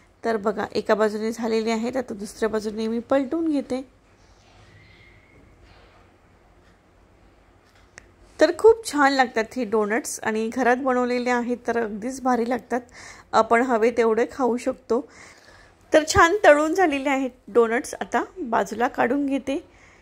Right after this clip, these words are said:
एका प्लेटमध्ये मी हे काढून घेते आणि बाकीचे सगळे काही डोनट्स आहेत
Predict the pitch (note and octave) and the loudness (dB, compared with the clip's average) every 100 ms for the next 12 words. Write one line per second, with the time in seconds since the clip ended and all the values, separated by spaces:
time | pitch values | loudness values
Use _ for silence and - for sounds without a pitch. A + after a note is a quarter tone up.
0 | _ _ - - D4 D4 D4+ C#4+ D4+ D#4+ | _ _ -6 0 0 2 0 0 0 -2
1 | C#4 C4+ C#4 D4 C#4 B3 A#3 B3 C4+ A3+ | 0 -2 0 -2 2 2 2 0 -6 -4
2 | C4 C4 B3 A#3 G3+ A3+ A#3 A#3 D4 G#3+ | -2 -2 0 -2 -2 -10 -12 -4 -2 -2
3 | F#3+ A#3+ F#4 F#4 D4+ A#3 A#3 A3 A#3 - | -4 -4 0 0 -2 0 0 0 -4 -2
4 | B3+ B3+ | -2 -2